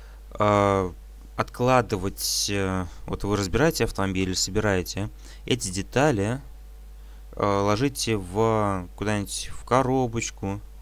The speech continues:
с подписанным нужным обозначением. Там, допустим, болт на двадцать четыре, болт на двадцать пять и так далее. То есть я хочу сказать то, что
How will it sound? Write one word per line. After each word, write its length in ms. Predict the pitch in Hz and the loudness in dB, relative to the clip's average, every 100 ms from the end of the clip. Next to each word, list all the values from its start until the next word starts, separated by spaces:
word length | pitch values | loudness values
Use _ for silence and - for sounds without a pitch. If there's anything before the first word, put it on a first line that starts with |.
| - - | -16 -4
с 260 | - - | 0 0
подписанным 920 | 101 104 - - 135 - 120 110 104 | 2 0 0 0 0 2 2 2 0
нужным 600 | 90 101 117 120 113 113 - - - - - | -2 0 0 2 0 -2 -4 -12 -18 -18 -8
обозначением. 760 | - 101 107 113 - 107 98 87 | -2 0 2 0 0 0 0 -2
Там, 200 | 98 92 | -2 -2
допустим, 480 | 95 104 98 104 - - - - - | -2 -4 -4 -6 -8 -12 -18 -14 -6
болт 500 | 87 143 160 - - - | 4 6 6 2 -14 -8
на 220 | 95 98 | -2 0
двадцать 240 | 90 95 | 0 -2
четыре, 520 | - - - 117 110 101 | -2 -6 -2 2 2 0
болт 300 | 104 151 120 | 0 0 0
на 80 | |
двадцать 320 | 87 147 - - | -4 -4 -6 -4
пять 420 | 113 117 113 - | 0 2 0 -4
и 40 | |
так 240 | - 101 87 | -4 -4 -2
далее. 400 | 90 87 85 85 | -2 -2 -6 -6
То 80 | - | -2
есть 240 | 98 - | -2 -2
я 60 | 92 | -6
хочу 180 | 90 - | -6 -8
сказать 220 | - 98 | -6 -6
то, 100 | 98 | -6
что 240 | - 98 | -8 -8